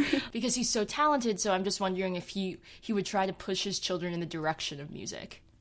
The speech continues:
Speaker 1: Yeah, well, so here's the, so Lin and his wife, um, Vanessa Nadal, um, who's an amazing woman in her own, in her own right, uh, have one kid right now. His name is Sebastian, and he's, like, three?
Speaker 2: Mm-hmm.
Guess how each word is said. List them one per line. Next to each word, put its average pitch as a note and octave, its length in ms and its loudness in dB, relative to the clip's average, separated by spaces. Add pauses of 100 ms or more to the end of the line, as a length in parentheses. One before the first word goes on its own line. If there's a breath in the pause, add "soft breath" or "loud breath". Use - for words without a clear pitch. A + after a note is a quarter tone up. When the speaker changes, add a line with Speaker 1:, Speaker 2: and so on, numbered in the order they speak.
(1080 soft breath)
Speaker 1:
Yeah, A#3 320 2
well, G3+ 200 4 (100)
so B3 200 4
here's C4+ 180 2
the, F3 220 0
so G#3 500 2 (1160)
Lin G#3 280 4
and A#3+ 140 2
his A#3 200 2
wife, F3+ 480 0 (120)
um, F3 260 2
Vanessa F3 280 0
Nadal, D#3+ 540 0 (240)
um, E3+ 220 0
who's E3+ 380 -4
an E3+ 100 4
amazing F3+ 340 4
woman D#3 220 0
in D#3+ 180 -2
her - 60 0
own, D#3 120 0 (140)
in E3+ 100 4
her F3+ 140 2
own D#3 140 4
right, D3 200 0 (320 loud breath)
uh, E3 220 6 (520)
have F#3 200 0
one F#3+ 320 6
kid G#3+ 160 2
right F#3 140 6
now. D#3+ 180 4
His F3 140 0
name E3+ 120 6
is G#3+ 80 0
Sebastian, E3 540 0
and F3 80 -2
he's, G3 220 -2
like, A3+ 280 -4 (460)
three? C4+ 420 2 (120)
Speaker 2:
Mm-hmm. G3+ 300 -8